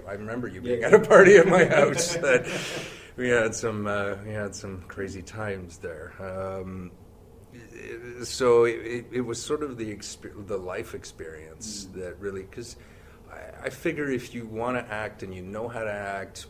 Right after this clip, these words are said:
Speaker 1: but when you go into a theater school, you know, while they strip away a lot,
Speaker 2: Mm-hmm.
Speaker 1: um,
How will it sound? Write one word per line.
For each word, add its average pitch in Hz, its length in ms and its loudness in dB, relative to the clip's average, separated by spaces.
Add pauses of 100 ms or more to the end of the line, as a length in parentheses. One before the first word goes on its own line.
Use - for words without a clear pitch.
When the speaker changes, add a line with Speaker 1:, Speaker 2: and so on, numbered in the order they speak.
Speaker 1:
but 101 120 -6
when 101 120 -10
you 95 80 -10
go 101 160 -2
into 98 140 -4
a 92 60 -6
theater 101 360 -8
school, 92 480 -8 (640)
you 104 80 -10
know, 92 140 -6
while 98 240 -4
they 101 120 -4
strip - 560 -4
away 101 720 -2 (440)
a 92 60 -6
lot, 87 560 -6 (260)
Speaker 2:
Mm-hmm. 95 540 -14
Speaker 1:
um, 87 540 -12